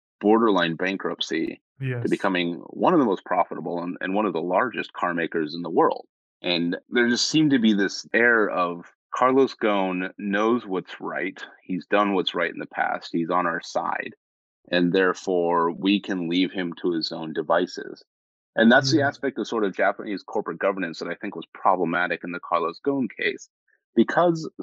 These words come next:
Speaker 1: there is so much deference paid to the leader and this sort of, you know, "We've got a direction to go in, so everybody better get in line and move in the direction so we get
Speaker 2: Yes.
Speaker 1: there." Um, that works so long as the person in charge is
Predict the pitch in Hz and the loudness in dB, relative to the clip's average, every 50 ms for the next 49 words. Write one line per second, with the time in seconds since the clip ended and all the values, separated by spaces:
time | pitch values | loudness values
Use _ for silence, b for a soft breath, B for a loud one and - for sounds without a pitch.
0 | - - 113 104 101 101 107 110 - - - 107 98 87 - - - 90 85 - | -6 0 2 4 4 4 4 2 0 -4 -4 -2 -2 -2 -4 -4 -2 -2 -2 -2
1 | - - 90 80 73 - - - 87 82 82 82 80 - - - - 82 82 82 | -4 -10 -10 -10 -10 -10 -8 -4 -2 -2 -2 -4 -10 -12 -14 -10 -6 -4 -4 -2
2 | 82 82 82 82 82 85 - - - - 92 80 80 78 78 _ - - - - | -2 -4 -6 -4 -6 -8 -8 -10 -6 -2 -2 0 0 -2 -4 _ -8 -4 -2 0
3 | 90 90 95 - 95 - 98 95 98 87 80 90 92 92 - - 87 85 85 90 | 0 0 0 0 0 0 0 0 0 -2 -2 -2 -2 -2 -2 -6 -10 -6 -2 0
4 | 98 92 85 82 82 - 98 85 87 92 87 87 85 85 85 82 - 85 85 82 | 0 0 0 -2 -4 -4 -2 0 0 0 0 0 -2 -4 -2 -2 -2 -2 -2 -2
5 | 85 82 85 82 85 85 85 85 82 82 85 87 85 78 87 85 82 - - 92 | -4 -4 -4 -2 -2 0 0 0 -2 -2 -2 -2 -2 -2 -4 -8 -6 -4 -2 0
6 | 98 101 - - - 87 90 - - 85 85 80 78 95 101 123 123 117 82 76 | 0 0 0 -2 -10 -10 -8 -6 -6 -6 -6 -6 0 0 0 0 0 -6 -6 -6
7 | - 76 - _ _ _ _ _ _ _ _ _ _ _ _ _ _ - 90 92 | -6 -8 -10 _ _ _ _ _ _ _ _ _ _ _ _ _ _ -4 0 2
8 | 90 90 85 85 82 80 - _ _ _ _ _ _ _ _ _ - 95 113 156 | 4 4 4 2 0 -6 -10 _ _ _ _ _ _ _ _ _ -2 2 2 2
9 | - - - 110 98 110 127 151 123 - - - _ - - - - - - _ | 2 0 -2 -8 -2 0 2 2 2 2 -2 -6 _ -16 -14 -14 -14 -16 -20 _
10 | _ _ _ _ _ _ _ _ _ _ - - - 113 107 110 120 123 139 139 | _ _ _ _ _ _ _ _ _ _ -12 -2 0 2 2 4 2 2 2 0
11 | 139 139 135 - - - 107 104 98 95 - - - 101 - - - 117 113 - | -2 -6 -8 -10 -8 -6 -4 -4 -4 -4 -6 -10 -12 -12 -10 -4 -4 -4 -4 -4
12 | - - 107 98 92 87 85 - - - 113 104 92 87 82 82 82 80 71 67 | -6 -6 -4 -4 -4 -4 -4 -4 -2 0 2 2 4 4 2 0 -2 -6 -8 -8
13 | - 85 80 78 78 | -6 -6 -6 -8 -10